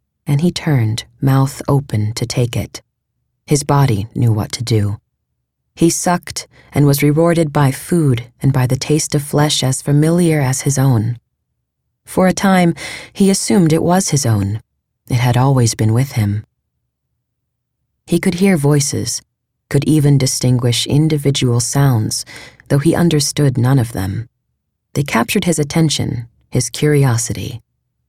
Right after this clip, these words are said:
He would remember these, too, when he was older and able to understand them.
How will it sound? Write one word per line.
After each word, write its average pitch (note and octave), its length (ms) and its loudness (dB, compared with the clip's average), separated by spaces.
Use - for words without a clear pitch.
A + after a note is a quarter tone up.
He C3+ 140 2
would B2 160 2
remember C3 400 2
these, B2+ 560 0
too, C3+ 400 0
when C3 140 2
he D3 120 4
was C#3+ 160 4
older C#3 340 2
and A#2+ 180 2
able A#2 300 0
to - 120 -4
understand A2+ 600 0
them. A2+ 260 -6